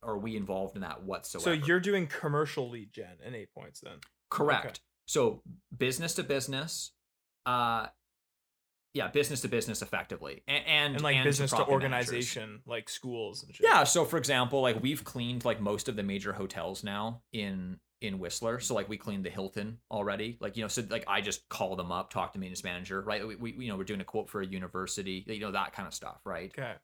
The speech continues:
Speaker 1: Um, calling veterinary clinics, just basically just doing basic cold calling. Now, that's not a high level task. Like, it's, it's not a very difficult task. So
Speaker 2: Right.
Speaker 1: this will be something that we can delegate out quite quickly once we, uh,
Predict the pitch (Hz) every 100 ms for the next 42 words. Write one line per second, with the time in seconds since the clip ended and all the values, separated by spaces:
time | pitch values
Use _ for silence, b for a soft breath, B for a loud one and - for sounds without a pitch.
0 | - 110 101 92 - - 120 110 101 107
1 | 98 95 92 92 95 92 92 - - _
2 | 120 110 - - 139 127 101 - 98 95
3 | 95 - - 95 - 92 120 147 160 127
4 | 139 117 117 110 98 92 98 98 123 -
5 | - 98 - 110 120 101 101 85 92 107
6 | 110 107 104 117 127 127 117 107 - 107
7 | 98 104 95 95 92 90 87 85 87 87
8 | - - 95 - 92 - 101 95 95 98
9 | 90 87 71